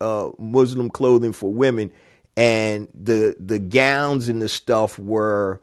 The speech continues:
better sized. I forgot what her, what her, her angle of it was, but it was, they were more fashionable and stuff like that. And, um,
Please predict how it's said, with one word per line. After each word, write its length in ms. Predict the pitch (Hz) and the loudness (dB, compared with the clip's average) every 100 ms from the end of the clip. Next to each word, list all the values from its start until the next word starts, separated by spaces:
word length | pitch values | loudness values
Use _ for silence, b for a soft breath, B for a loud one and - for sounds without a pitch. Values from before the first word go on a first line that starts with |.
| _ _ _ _ | _ _ _ _
better 420 | 101 101 135 131 110 | -6 4 4 4 2
sized. 720 | - 139 131 135 127 123 - | 0 2 4 4 2 0 -4
I 80 | |
forgot 400 | 113 107 131 123 | -8 -2 0 0
what 180 | 113 117 | 0 -2
her, 420 | 117 113 104 90 - _ b b b | -2 -4 -4 -6 -12 _ b b b
what 180 | - 107 | -4 -2
her, 360 | 101 107 104 95 | 0 0 0 -4
her 220 | 101 107 - | -4 -4 0
angle 460 | 123 123 110 110 | 2 2 2 2
of 120 | 104 98 | 2 -2
it 260 | 101 - | -6 -6
was, 360 | 104 104 98 92 | -2 -2 -2 -6
but 200 | - 107 | -4 -4
it 80 | 98 | -2
was, 200 | 104 98 | -6 -4
they 160 | 104 | -6
were 160 | 104 101 | -4 -4
more 480 | 104 120 123 120 110 | 0 4 6 6 4
fashionable 960 | - 127 120 113 113 110 95 110 107 | 0 2 2 0 -6 -8 -4 -4 -4
and 80 | 98 | -6
stuff 280 | - 113 107 | -4 -4 -2
like 280 | 107 101 98 | -4 -4 2
that. 280 | 120 101 - b b b | 2 2 -4 b b b
And, 360 | 110 107 107 107 | -2 0 -2 0
um, 580 | 107 104 101 101 95 | 0 2 -2 -4 -10